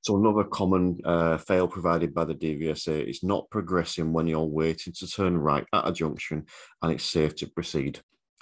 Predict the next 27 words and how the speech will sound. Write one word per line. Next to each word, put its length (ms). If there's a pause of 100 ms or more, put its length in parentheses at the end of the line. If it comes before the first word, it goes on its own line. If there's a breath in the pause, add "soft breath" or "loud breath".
(280 loud breath)
So 140
if 100
you 100
imagine 360
you've 80
gone 180
into 220
the 80
middle 280
of 80
a 60
junction 480
waiting 240
to 120
turn 300
right 300 (220)
and 200
there's 140
oncoming 460
traffic, 520 (300 loud breath)
so 140
you're 160
sat 280
there 120
waiting 420
for 160
those, 540